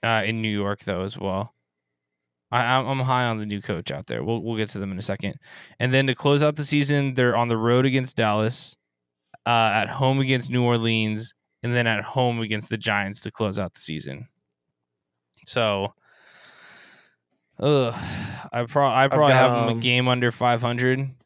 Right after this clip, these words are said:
Speaker 1: is probably what I'm gonna, I'm, I'm gonna put 'em at.
Speaker 2: Yeah, I'm gonna put 'em at nine and eight on the season.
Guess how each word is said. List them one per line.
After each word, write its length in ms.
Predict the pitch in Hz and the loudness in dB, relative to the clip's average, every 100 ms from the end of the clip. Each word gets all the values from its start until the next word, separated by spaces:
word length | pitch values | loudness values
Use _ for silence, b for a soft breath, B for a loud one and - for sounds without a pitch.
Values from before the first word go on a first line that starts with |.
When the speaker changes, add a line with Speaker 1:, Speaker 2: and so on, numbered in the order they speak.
| _ - | _ -8
Speaker 1:
is 120 | 123 | -6
probably 280 | - 127 123 | 2 4 4
what 120 | 120 | 4
I'm 120 | 117 120 | 2 2
gonna, 180 | 120 113 | -2 -2
I'm, 140 | 117 - | -4 -2
I'm 180 | 120 | -2
gonna 120 | 120 117 | -2 0
put 160 | 123 | 0
'em 100 | 123 | 0
at. 260 | 123 135 - _ _ _ _ _ - | 0 0 -4 _ _ _ _ _ -2
Speaker 2:
Yeah, 120 | 120 | -2
I'm 100 | 120 | 0
gonna 120 | 127 | -2
put 100 | 120 | -2
'em 100 | 117 | -2
at 80 | 101 | -2
nine 240 | 104 104 | -2 -2
and 120 | 101 95 | -2 -4
eight 280 | 95 95 | -4 -4
on 160 | 95 95 | -6 -8
the 80 | 92 | -8
season. 440 | - 92 92 95 | -10 -10 -10 -12